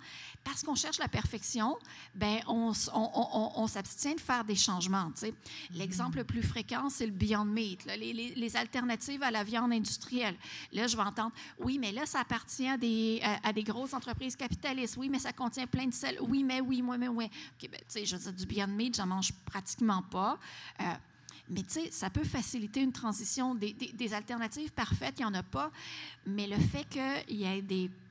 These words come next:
Speaker 1: personnes sentientes qui soient tuées pour produire des vêtements ou de la bouffe, c'est un gros, gros, gros, gros, gros
Speaker 2: Mhm.
Speaker 1: problème, là. Et puis, ben, peut-être que l'alternative n'est pas parfaite, mais c'est quand même mieux que rien. Puis on va pas régler tous les problèmes d'un coup,
Speaker 2: Non,
Speaker 1: tu sais.
Speaker 2: non, non. Non, mais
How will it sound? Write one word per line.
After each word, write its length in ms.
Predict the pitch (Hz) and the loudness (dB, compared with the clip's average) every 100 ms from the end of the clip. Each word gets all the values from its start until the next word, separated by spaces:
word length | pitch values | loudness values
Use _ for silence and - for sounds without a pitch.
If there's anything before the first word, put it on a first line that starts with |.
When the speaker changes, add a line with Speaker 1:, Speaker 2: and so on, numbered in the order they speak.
| - | -6
Speaker 1:
personnes 580 | 220 - - 269 294 269 | -4 -2 0 2 4 2
sentientes 600 | - 233 233 269 269 262 | 2 2 2 2 2 2
qui 80 | - | -2
soient 240 | - 226 | -2 -2
tuées 340 | - - 269 | 2 2 0
pour 340 | 277 - 254 254 | -2 0 0 -2
produire 680 | - - 202 185 233 233 247 | -8 -6 -4 0 2 2 0
des 220 | 202 190 | -2 -2
vêtements 500 | 185 196 214 254 285 - | -2 -4 -2 -2 -2 -4
ou 180 | 240 240 | -2 -2
de 100 | 202 | -2
la 100 | 185 | -2
bouffe, 340 | 240 311 - - - - | 0 0 0 -4 -14 -12
c'est 300 | - - 277 | -6 -4 -2
un 100 | 226 | -2
gros, 300 | 190 - 269 | -2 -2 -2
gros, 220 | 269 240 233 | 0 0 0
gros, 200 | 226 233 | 0 2
gros, 200 | 233 214 | 2 2
gros 100 | 240 | 2
Speaker 2:
Mhm. 40 | |
Speaker 1:
problème, 540 | - 220 214 240 240 202 | 2 2 2 2 2 2
là. 220 | 190 190 - - - - | 2 -2 -8 -14 -12 -8
Et 120 | 185 | -6
puis, 340 | - 226 233 226 | -4 -2 -2 -2
ben, 200 | 185 180 | -4 -2
peut-être 420 | 208 202 240 - | -4 -2 -6 -4
que 80 | 247 | -2
l'alternative 540 | 202 202 208 202 262 | -2 -2 -2 -2 -4
n'est 80 | 254 | -4
pas 140 | 240 | -4
parfaite, 420 | 226 202 - 240 247 | -2 -4 -4 -6 -4
mais 120 | 208 | -2
c'est 160 | 214 | -2
quand 140 | - 214 | -2 0
même 160 | 214 202 214 | 0 2 6
mieux 220 | 233 262 | 6 6
que 120 | 262 | 2
rien. 380 | 220 208 220 254 - - - | 2 2 2 0 -4 -14 -8
Puis 100 | - | -4
on 40 | 220 | -2
va 100 | 208 | 0
pas 160 | - | -2
régler 320 | 262 208 220 | -2 0 -2
tous 220 | 233 233 220 | -2 -4 -2
les 80 | |
problèmes 440 | 208 - 190 202 196 | -2 0 0 0 0
d'un 140 | 185 | -2
coup, 160 | 170 180 | 0 2
Speaker 2:
Non, 140 | 175 | 2
Speaker 1:
tu 80 | 170 | 4
sais. 100 | 165 | 2
Speaker 2:
non, 80 | 160 165 | 0 4
non. 100 | 220 | 8
Non, 60 | 226 | 8
mais 140 | 220 | 8